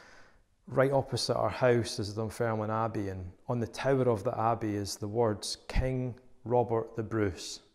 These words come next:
in almost two metre high concrete,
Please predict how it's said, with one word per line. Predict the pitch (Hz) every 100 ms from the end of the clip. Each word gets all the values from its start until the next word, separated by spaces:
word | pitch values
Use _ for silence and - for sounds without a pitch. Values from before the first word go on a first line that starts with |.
| _ _ _ _
in | 110
almost | 110 117 110 - -
two | - 139
metre | 127 123 110
high | 98 113 110
concrete, | 110 - 123 123 123 117